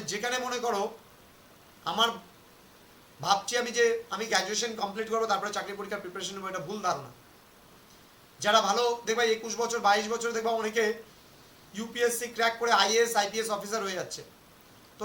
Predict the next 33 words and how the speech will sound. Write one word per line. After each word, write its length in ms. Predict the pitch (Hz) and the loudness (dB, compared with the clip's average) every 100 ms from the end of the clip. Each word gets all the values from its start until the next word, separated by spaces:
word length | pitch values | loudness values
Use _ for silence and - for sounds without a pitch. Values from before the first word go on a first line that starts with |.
| 214 | 4
তারা 140 | 208 226 | 4 4
কি 60 | 240 | -2
মনে 120 | 240 233 | -4 -2
করছে 160 | 220 233 | -4 -2
কলেজ 180 | 220 226 226 | -2 0 0
কমপ্লিট 260 | 214 233 233 | -2 -4 -4
করার 160 | 240 247 | -2 -2
পরে 120 | 247 233 | -2 -2
প্রিপারেশন 340 | 226 233 - 254 | -4 -6 -6 -8
নিচ্ছে? 200 | - 190 143 | -6 -6 -6
না, 60 | - - - - - - - | -12 -18 -20 -20 -20 -20 2
তাদের 200 | 214 220 | 4 6
ভাই 100 | 254 233 | 2 4
এইট 160 | 233 233 214 | 2 0 -2
নাইন 160 | 247 240 226 | -4 -4 0
পাস 160 | 226 - 240 | 2 2 -2
করার 180 | 247 220 | -4 -4
পর 80 | 233 - | -6 -6
থেকেই 220 | 240 254 | -4 0
already 320 | 247 220 233 233 - - - | 2 2 2 -2 -8 -20 -4
তারা 140 | 226 226 | 0 4
ধাপে 200 | 196 226 233 | 4 4 2
ধাপে 180 | 226 233 | 4 2
এনসিইআরটি 500 | 220 214 226 226 226 220 | 2 -4 -2 0 0 -4
পড়া 160 | 202 214 | -4 -2
শুরু 140 | 214 220 | -4 -4
করে 120 | 220 214 | -2 4
দেয়, 160 | 220 208 - - - - | 4 4 -4 -20 -16 -2
তারা 120 | 214 220 | 0 0
প্রিপারেশন 360 | 214 220 226 214 | -2 -4 -4 -6
শুরু 120 | 208 214 | -6 -4
করে 100 | 214 | 2
দেয়। 120 | 220 | 2